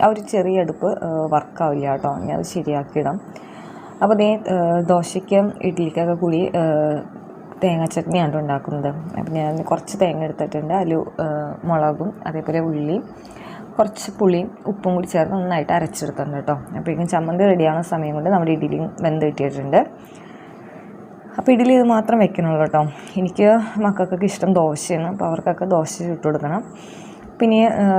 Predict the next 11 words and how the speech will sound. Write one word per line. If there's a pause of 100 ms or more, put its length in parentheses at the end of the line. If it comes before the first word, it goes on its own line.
(200)
ത-,
ഏ, (160)
നമ്മുടെ
ചമ്മന്തി
താളിച്ചൊഴിക്കാനായിട്ട് (380)
വറ്റൽമുളകും
അതേപോലെ
കറിവേപ്പിലയും (480)
കുറച്ച്, (1500)
ഏ,
വെളുത്തുള്ളി,